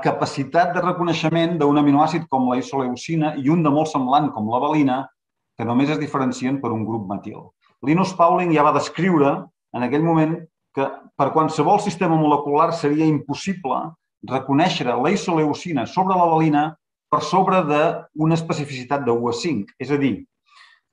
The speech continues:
que cada, de, per cada cinc vegades que s'enganxa la isoleucina, s'enganxaria una valina. Això vol dir un error d'entre quinze i vint per cent,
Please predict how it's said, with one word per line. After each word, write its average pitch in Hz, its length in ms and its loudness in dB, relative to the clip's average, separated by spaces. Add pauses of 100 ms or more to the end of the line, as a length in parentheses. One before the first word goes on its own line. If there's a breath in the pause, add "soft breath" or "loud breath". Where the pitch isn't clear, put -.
que 135 140 -2
cada, 165 460 2
de, 127 160 -2
per - 340 -4
cada 175 260 4
cinc 185 360 0
vegades 196 580 2 (160)
que 131 140 4 (340)
s'enganxa 139 640 0
la 120 80 0
isoleucina, 139 880 0 (840)
s'enganxaria 143 640 0
una 117 160 0
valina. 107 460 -2
Això 139 160 -4
vol 160 120 2
dir 170 120 4
un 170 100 2
error 160 540 2 (960)
d'entre 131 640 -4
quinze 185 240 0
i 127 80 2
vint 151 160 2
per 165 120 0
cent, 190 460 0